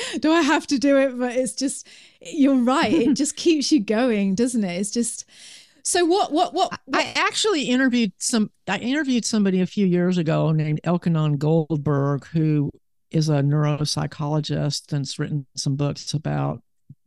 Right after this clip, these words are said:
Speaker 2: um, executive function and creative, creativity and aging brains. And he, he actually said that in, the, I can never remember if it's the prevalence or the incidence, but Alzheimer's disease is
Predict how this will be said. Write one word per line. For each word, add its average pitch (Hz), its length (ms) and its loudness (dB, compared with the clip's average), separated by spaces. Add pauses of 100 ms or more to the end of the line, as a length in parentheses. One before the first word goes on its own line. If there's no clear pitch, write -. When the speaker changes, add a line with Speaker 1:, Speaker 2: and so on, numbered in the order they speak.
(260)
Speaker 2:
um, 135 340 -2 (480)
executive 151 580 0
function 147 480 -2
and 139 140 -2
creative, 143 500 -6 (100)
creativity 143 680 -6
and 135 260 -4
aging 139 500 -2
brains. 139 500 -4
And 143 120 -4 (240)
he, 240 320 0
he 240 260 0
actually 185 300 -2
said 156 280 -2
that 151 180 -6
in, 202 280 -2
the, 151 400 -6 (840)
I 156 60 -14
can 196 180 -4
never 139 180 -2
remember 127 280 -2
if 120 80 -14
it's 139 160 -14
the 143 80 -6
prevalence 135 520 -4
or 131 60 -8
the - 120 -12
incidence, 147 420 -4
but 151 160 -8 (340)
Alzheimer's 294 600 -4
disease 160 340 -2
is 143 100 -8